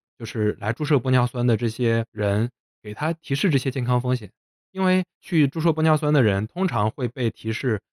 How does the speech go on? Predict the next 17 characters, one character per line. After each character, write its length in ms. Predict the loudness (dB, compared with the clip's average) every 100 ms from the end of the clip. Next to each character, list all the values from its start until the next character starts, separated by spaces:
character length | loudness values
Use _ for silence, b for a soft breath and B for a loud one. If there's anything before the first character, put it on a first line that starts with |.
| _ -10
健 100 | -2
康 140 | 0
风 160 | 2 0
险 220 | 0 -2
是 300 | 0 0 -2 _ _ _ _ _
可 140 | -2
能 160 | 0 2
会 140 | 0
发 200 | 0 -2
生， 320 | 2 2 2 0 _ _
呃， 160 | -14 -12
少 180 | -8 -6
部 140 | -4
分 180 | 0 2
的 100 | 4
淤 160 | 4 2
青， 400 | 0 -2 -2